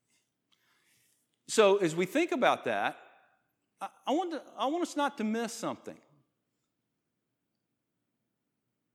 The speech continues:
Look at Jesus' response to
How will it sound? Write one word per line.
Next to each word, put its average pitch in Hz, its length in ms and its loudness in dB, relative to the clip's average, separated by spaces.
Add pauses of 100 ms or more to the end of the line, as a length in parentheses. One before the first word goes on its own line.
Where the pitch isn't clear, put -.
(400)
Look 311 200 0
at 262 80 -2
Jesus' 240 420 -2
response 165 840 -4 (720)
to 151 480 0